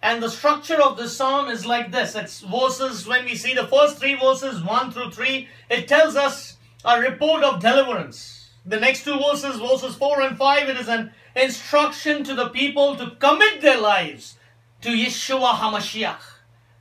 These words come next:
Verses six through eight, we see a confession about worship.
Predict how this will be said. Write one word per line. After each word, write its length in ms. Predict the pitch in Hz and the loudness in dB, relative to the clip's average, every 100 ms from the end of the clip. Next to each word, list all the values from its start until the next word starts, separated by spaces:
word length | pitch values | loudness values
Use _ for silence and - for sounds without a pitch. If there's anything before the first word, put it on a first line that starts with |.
| _ _ _ _ - | _ _ _ _ -4
Verses 540 | 220 285 294 294 - | 4 4 4 -2 -2
six 240 | 320 330 - | 0 0 -2
through 240 | 294 285 | -2 4
eight, 260 | 269 311 269 | 4 4 -4
we 120 | 262 | -6
see 240 | - 277 | -2 0
a 100 | 269 | 0
confession 720 | - 254 254 - 330 - 294 | 0 -2 -2 2 2 2 -4
about 360 | 247 226 233 180 | -2 2 0 0
worship. 520 | 220 277 - - - | -2 -2 -2 -14 -16